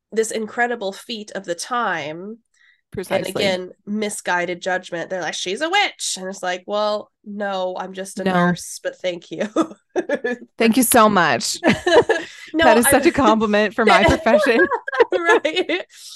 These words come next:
Speaker 1: Wow, I've really come so far.
Speaker 2: It's
Speaker 1: No.
Speaker 2: witch and educated drug dealer, I think, are the two
Speaker 1: <laughs>
Speaker 2: for nurses.
Speaker 1: I like that very much.
Speaker 2: I do
Speaker 1: I like the
Speaker 2: too.
Speaker 1: second one a lot.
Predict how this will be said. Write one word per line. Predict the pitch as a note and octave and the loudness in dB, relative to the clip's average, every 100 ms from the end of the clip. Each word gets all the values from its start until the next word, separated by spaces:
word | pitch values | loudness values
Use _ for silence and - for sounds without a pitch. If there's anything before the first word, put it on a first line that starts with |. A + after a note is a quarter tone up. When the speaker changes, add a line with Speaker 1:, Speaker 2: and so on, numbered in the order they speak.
| - _ | -20 _
Speaker 1:
Wow, | E4 B3+ B3 | -2 2 2
I've | B3+ | 0
really | C4+ C4+ | -2 -4
come | C#4 D#4+ | -4 -8
so | D#4+ C#4 C#4+ | -6 -6 -6
far. | D4 B3+ A3+ - _ _ _ - | -6 -6 -6 -12 _ _ _ -4
Speaker 2:
It's | A#3+ | -2
Speaker 1:
No. | C#4+ C#4 F#3 | -2 -4 0
Speaker 2:
witch | F#3 A#3+ - - - | 2 2 2 -8 0
and | A3 G#3 - | 2 2 2
educated | G#3 F#3+ A3+ B3+ G3+ G3 E3+ - | 0 0 -2 0 2 0 -2 -10
drug | - F3 E3+ F3+ | -4 0 0 0
dealer, | G3+ G#3+ A3+ A#3 A#3+ - | -2 -2 -2 -4 -8 -8
I | A3+ | -4
think, | B4 A#3+ B3 | -2 -2 -2
are | G#3 | -2
the | G3 - | -2 -4
two | - B3+ A#3 A#3+ C4 C#4+ - | -4 -4 -2 0 -2 -4 -10
Speaker 1:
<laughs> | C#4 C4 | -14 -4
Speaker 2:
for | B3 A3+ G#3 - | 0 0 0 -4
nurses. | G#3 G3 A#3 - C4 G#4+ - _ - | -6 -4 -4 -6 -8 -8 -12 _ -8
Speaker 1:
I | B3 | -6
like | B3+ A3 G#3 G#3 | -4 -6 -6 -8
that | F3+ E3 - | -8 -8 -6
very | G3 F3+ F3+ | -6 -4 -6
much. | E3 D#3+ | -8 -6
Speaker 2:
I | A3 | -6
do | A3+ | -6
Speaker 1:
I | |
like | G#3+ | -4
the | B3 E3+ | -2 0
Speaker 2:
too. | E3+ | 0
Speaker 1:
second | G3 F#3+ D3 | -2 -2 -4
one | D#3 D3+ | -4 -6
a | D#3 | -6
lot. | D#3+ D#3 | -8 -10